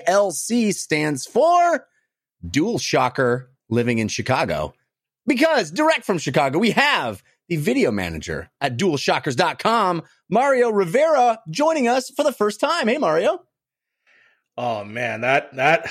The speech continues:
Speaker 2: I was excited to see what you came up with, and boy, was I so blown away. Thank you so, so much, <laughs> Jeff. That means a lot. <laughs>
Speaker 1: My pleasure. We're delighted to have you, man. Uh,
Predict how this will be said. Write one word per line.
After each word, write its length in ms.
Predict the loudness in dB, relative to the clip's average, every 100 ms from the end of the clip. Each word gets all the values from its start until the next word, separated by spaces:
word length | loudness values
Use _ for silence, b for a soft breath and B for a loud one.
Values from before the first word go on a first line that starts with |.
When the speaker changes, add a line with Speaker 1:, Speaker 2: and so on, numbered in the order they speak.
| -6
Speaker 2:
I 100 | -2
was 140 | 0
excited 380 | -2 0 4 4
to 40 | 2
see 160 | -2
what 100 | -4
you 120 | -4
came 260 | -4 -2 0
up 160 | 0 2
with, 280 | 0 0
and 280 | -4 -6 -6
boy, 360 | -4 0 2 0
was 300 | 0 -2 -4
I 680 | -4 -2 0 2 2 0 -2 b b b b _
so 340 | -8 -2 -2
blown 280 | -2 -4 -2
away. 200 | -4 -4
Thank 220 | -4 -4
you 80 | -6
so, 320 | -4 -2 -2
so 220 | -4 -6
much, 300 | -4 -2 0
<laughs> 60 | 2
Jeff. 280 | 2 2 0
That 200 | 0 0
means 180 | -2
a 40 | 0
lot. 360 | 0 -2 -4 -8 -10 -8
<laughs> 220 | -8 -8
Speaker 1:
My 160 | -4 -4
pleasure. 580 | 0 0 0 0 0 2
We're 140 | 0
delighted 540 | -2 -2 0 2 2 0
to 100 | 0
have 280 | 0 0
you, 120 | 0 0
man. 320 | 0 0 -2
Uh, 440 | 0 2 2 0